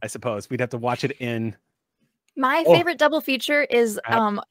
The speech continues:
Speaker 2: we'll get people heated, but my double feature is Predator two and then Prey. Um, and <laughs>
Speaker 1: Oh, I appreciate you.
Speaker 2: I will,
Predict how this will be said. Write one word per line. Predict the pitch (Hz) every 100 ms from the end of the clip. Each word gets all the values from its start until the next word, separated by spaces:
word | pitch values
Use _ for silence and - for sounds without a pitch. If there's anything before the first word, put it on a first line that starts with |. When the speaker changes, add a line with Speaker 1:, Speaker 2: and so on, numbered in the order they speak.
| -
Speaker 2:
we'll | 233 269
get | 240 247
people | 285 247
heated, | - 226 254 240
but | 240 233
my | 226 240
double | 254 240
feature | 240 233 208 247 240
is | 226 208 208 - _ -
Predator | 254 233 233
two | 214 226 202
and | 196
then | 196
Prey. | 220 208 175 185 - _
Um, | 208 175 160 214 - _ _ _ _ _
and | 233 214 202 -
<laughs> | - - -
Speaker 1:
Oh, | 160 160 156 151 - -
I | 160
appreciate | 147 135 117
you. | 202
Speaker 2:
I | 285
will, | 285 285